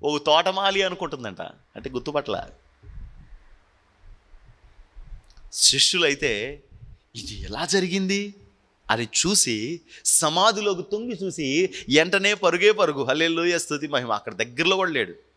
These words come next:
అందుకే దేవదూత కూడా మాట్లాడలేదు వాళ్ళతో. ఇంకా వీళ్ళే బెస్ట్ కొద్దిగా నన్ను అడిగితే. ఎంత పిరిగోళ్ళైనా ఆడవాళ్ళు వెళ్ళి దేవదూతతో మాట్లాడారు. ఒక ఆమె అయితే యేసు ప్రభుత్వం డైరెక్ట్గా మాట్లాడింది.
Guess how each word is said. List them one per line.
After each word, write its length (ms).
అందుకే 260
దేవదూత 380
కూడా 160
మాట్లాడలేదు 420
వాళ్ళతో. 240
ఇంకా 220
వీళ్ళే 320
బెస్ట్ 240
కొద్దిగా 300
నన్ను 200
అడిగితే. 320
ఎంత 240
పిరిగోళ్ళైనా 540
ఆడవాళ్ళు 720
వెళ్ళి 480
దేవదూతతో 560
మాట్లాడారు. 840
ఒక 140
ఆమె 180
అయితే 200
యేసు 240
ప్రభుత్వం 460
డైరెక్ట్గా 300
మాట్లాడింది. 640